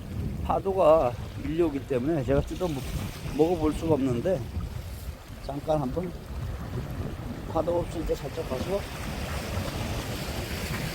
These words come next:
자, 파도가 밀려온다. 이렇게 뜯어서,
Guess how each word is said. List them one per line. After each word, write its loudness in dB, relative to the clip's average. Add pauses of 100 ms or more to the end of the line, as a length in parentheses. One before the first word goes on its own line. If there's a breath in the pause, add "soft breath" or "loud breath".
(1040)
자, 2
파도가 2
밀려온다. 6 (1200)
이렇게 8 (1120)
뜯어서, 8